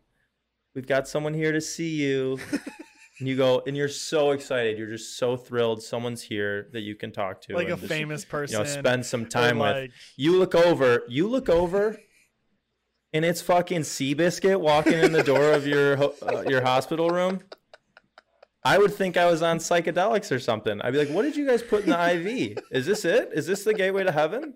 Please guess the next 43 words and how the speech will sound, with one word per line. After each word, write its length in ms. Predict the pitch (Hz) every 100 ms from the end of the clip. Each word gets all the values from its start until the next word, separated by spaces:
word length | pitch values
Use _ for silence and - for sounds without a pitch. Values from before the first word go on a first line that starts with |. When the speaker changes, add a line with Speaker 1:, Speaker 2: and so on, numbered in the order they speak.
| _
Speaker 1:
Do 120 | 156 160
I 100 | 165
ride 340 | 139 135 165
him 240 | 180 190
off?" 480 | 160 156 190 214 - - - - _ _ _
Speaker 2:
That 180 | 170 196
is 160 | 262 165
Speaker 1:
What 100 | 214
Speaker 2:
pretty 80 | 285
Speaker 1:
is 140 | 220 170
Speaker 2:
funny. 200 | 170 165
Speaker 1:
that? 200 | 180 - _ _ _ _ _ _ _ -
I 100 | 202
just 220 | 233 -
can't. 320 | 226 214 202 - _ -
It's 240 | 180 -
just 220 | 208 208 -
so 200 | 180 214
absurd 440 | 170 - 147 151
to 100 | -
me. 180 | 117 104
Like, 200 | 117 120
one, 220 | 151 175
it's 140 | 175 180
one 140 | 190
thing 160 | 226 233
to 80 |
have, 200 | 175 170
like, 180 | 151 147
a, 220 | 117 104 -
a 80 | -
dog 580 | 107 101 104 104 107 - _ _ _
that 140 | 117 110
makes 280 | 110 107
people 320 | - 110 - 101
feel, 560 | - 107 101 101 98
Speaker 2:
Yeah. 220 | 175 143 107 _ _
Speaker 1:
you 80 | 107
know, 320 | 95 90 95 _ _ _ _ _
what, 380 | 120 139 - -
uh, 240 | 120 107
therapy, 520 | - - 127 139 165 160
therapy 160 | -